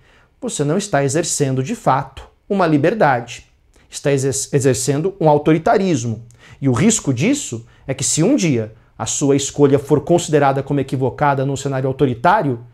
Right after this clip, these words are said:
você também será alvo de todas essas violências que talvez você seja o veículo hoje.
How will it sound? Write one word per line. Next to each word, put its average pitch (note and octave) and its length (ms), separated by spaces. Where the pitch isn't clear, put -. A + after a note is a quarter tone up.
você C#3+ 600
também D3 380
será E3 280
alvo B2+ 440
de E3 100
todas G3 340
essas D#3 240
violências D3+ 540
que - 100
talvez A3 880
você G3 260
seja B2+ 280
o - 20
veículo D3+ 460
hoje. A2+ 380